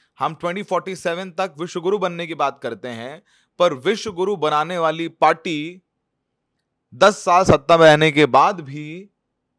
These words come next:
भगवान राम का इस्तेमाल कर रही है, इस तरीके के झोले बांट करके दुकानों में, किसमें लोगों को सामान दें ताकि जो एजेंडा है, जो राम को लाए हैं, हम उनको लाएंगे, ये एजेंडा उनका घर घर तक पहुंच जाए। उनको दस साल बाद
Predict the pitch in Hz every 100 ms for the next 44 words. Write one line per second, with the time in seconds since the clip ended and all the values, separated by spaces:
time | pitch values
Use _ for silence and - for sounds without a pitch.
0 | _ _ - 147 143 175 151 139 180 208
1 | 196 - 160 156 147 147 135 139 147 151
2 | 160 175 156 160 165 131 127 156 190 147
3 | 143 - 143 - 143 123 127 127 131 123
4 | 131 160 175 _ _ _ _ _ _ _
5 | 151 143 175 156 165 165 156 143 156 180
6 | 160 175 160 143 - 160 151 139 127 151
7 | 156 165 147 147 143 139 151 151 135 135
8 | 135 131 131 131 127 127 170 135 123 120
9 | 131 135 127 139 175 156 139 120 104 117
10 | 143 170 _ _ 123 143 135 175 175 139
11 | 135 120 110 120 135 135 127 139 120 175
12 | - 165 139 110 120 110